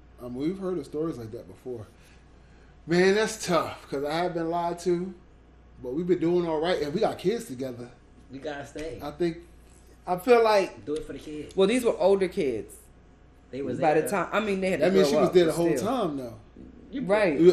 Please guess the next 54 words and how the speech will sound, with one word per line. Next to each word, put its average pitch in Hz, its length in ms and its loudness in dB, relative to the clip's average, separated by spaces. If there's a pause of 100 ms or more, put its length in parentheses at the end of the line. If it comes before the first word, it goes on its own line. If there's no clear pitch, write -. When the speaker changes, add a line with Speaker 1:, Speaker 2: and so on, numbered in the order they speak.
(120)
Speaker 1:
Well, 185 120 8
Speaker 3:
They're 247 100 8
her 254 220 6
Speaker 1:
what, 254 80 -6
Speaker 3:
kids. 302 460 4
Speaker 1:
what, 185 240 4 (320)
that's 196 220 -2
what 220 60 0
I'm 214 60 -4
saying. 214 360 -2
So, 160 280 2
like, 156 400 -2
if 135 140 -8
the 156 100 0
older 180 260 4
kids, 147 240 0
that 147 140 0
actually 143 340 -2
makes 143 280 -6
it 143 120 -6
harder 175 480 -6
to 113 140 -14
even. 113 440 -14
Speaker 3:
Okay. 185 380 -6
Speaker 2:
Right. 156 220 -6
It's 160 140 -8
like - 180 -8 (120)
she - 180 -14
probably, 180 480 -10
he 208 160 -10
probably 180 300 -8
didn't, 160 200 -6
if 156 120 -10
he 156 60 -8
didn't 156 240 -6
tell 277 120 -2
her, 185 100 -2
probably 196 300 -6
was 151 160 -8
to 117 80 -14
save 208 480 -6
her. 120 160 -6
Speaker 1:
So 185 160 4
what, 175 400 -2
what, 165 300 -4
what, 156 260 -8
what, 160 280 -6
what 165 240 -6
did 180 80 0
he 180 100 0
go 170 160 -6
to 170 40 -6
jail 175 240 -4
for? 185 280 -8